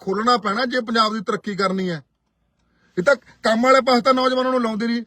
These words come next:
ਨਸ਼ੇ ਦੇ ਨੌਜਵਾਨਾਂ ਨੂੰ ਇਹ ਲਾਈ ਜਾਂਦੇ ਨੇਗੇ। ਇਹ ਕਹਿੰਦੇ ਨੇਗੇ ਬਸ ਸਾਡੇ ਕੋਲੇ ਆ ਜਾਓ, ਸਾਡੀਆਂ ਚੌਂਕੀਆਂ ਭਰੀ ਚਲੋ, ਕੰਮ ਨਾ ਕਰੋ, ਤੁਸੀਂ ਸਾਡੇ ਆ ਕੇ ਬੈਠੇ ਰਹੋ। ਲੋਕਾਂ ਨੂੰ ਇਹ ਤਾਂ ਕਹਿੰਦੇ ਨੇ ਤੁਸੀਂ ਕੰਮ ਕਰੋ, ਕਿਰਤ ਕਰੋ ਭਾਈ,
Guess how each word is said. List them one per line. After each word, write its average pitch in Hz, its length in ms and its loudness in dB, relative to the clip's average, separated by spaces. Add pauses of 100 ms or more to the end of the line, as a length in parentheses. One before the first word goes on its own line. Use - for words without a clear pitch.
(220)
ਨਸ਼ੇ 220 260 0
ਦੇ 262 120 4
ਨੌਜਵਾਨਾਂ 262 420 0
ਨੂੰ 233 140 -2
ਇਹ 262 80 -2
ਲਾਈ 247 160 0
ਜਾਂਦੇ 233 180 -4
ਨੇਗੇ। 233 260 -6 (300)
ਇਹ 254 140 6
ਕਹਿੰਦੇ 269 280 -2
ਨੇਗੇ 269 200 0
ਬਸ 254 220 -2
ਸਾਡੇ 214 300 -2
ਕੋਲੇ 247 200 0
ਆ 208 120 0
ਜਾਓ, 240 120 -6
ਸਾਡੀਆਂ 226 260 -4
ਚੌਂਕੀਆਂ 233 420 -8
ਭਰੀ 240 200 -4
ਚਲੋ, 240 280 0 (220)
ਕੰਮ 214 240 -2
ਨਾ 226 120 0
ਕਰੋ, 226 220 -4
ਤੁਸੀਂ 226 280 -6 (160)
ਸਾਡੇ 202 300 -4
ਆ 220 80 2
ਕੇ 190 140 -4
ਬੈਠੇ 180 260 -6
ਰਹੋ। 185 180 -8 (1500)
ਲੋਕਾਂ 247 340 0
ਨੂੰ 277 120 0
ਇਹ 277 60 0
ਤਾਂ 277 120 2
ਕਹਿੰਦੇ 277 220 -2
ਨੇ 247 60 -10
ਤੁਸੀਂ 269 120 -8
ਕੰਮ 247 260 0
ਕਰੋ, 247 220 2
ਕਿਰਤ 233 300 0
ਕਰੋ 233 240 2
ਭਾਈ, 247 400 0